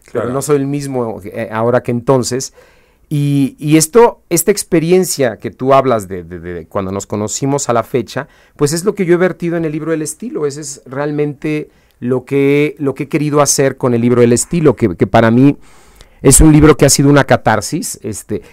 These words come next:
Speaker 1: el, el, el poder de la ropa es un libro
Speaker 2: De
Speaker 1: peculiar.
Speaker 2: hecho, a-, aquí lo, lo tengo.
Speaker 1: Ujú.
Speaker 2: Este, El poder de la ropa fue el, el libro que escribió Antonio en coautoría con Lucy Lara,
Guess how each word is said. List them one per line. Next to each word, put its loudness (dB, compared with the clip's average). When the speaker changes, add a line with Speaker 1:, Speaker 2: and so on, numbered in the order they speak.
Speaker 1:
el, 4
el, 2
el 4
poder 6
de 4
la 8
ropa 4
es 4
un 6
libro 4
Speaker 2:
De -20
Speaker 1:
peculiar. 6
Speaker 2:
hecho, -12
a-, -8
aquí -12
lo, -6
lo -14
tengo. -10
Speaker 1:
Ujú. -10
Speaker 2:
Este, -10
El -12
poder -4
de -4
la -4
ropa -12
fue -14
el, -12
el -12
libro -12
que -18
escribió -14
Antonio -16
en -16
coautoría -8
con -12
Lucy -14
Lara, -16